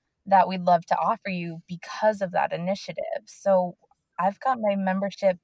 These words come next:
um, you know, covered for the first three months,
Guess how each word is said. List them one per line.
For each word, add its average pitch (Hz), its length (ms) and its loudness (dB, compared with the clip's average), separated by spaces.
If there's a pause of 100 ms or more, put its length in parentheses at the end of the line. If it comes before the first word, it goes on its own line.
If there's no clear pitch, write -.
um, 175 480 -2 (320)
you 202 140 -6
know, 175 200 -2
covered 190 580 -2
for 180 140 -2
the 175 120 -6
first - 480 -4 (160)
three 190 240 -4
months, 185 600 -4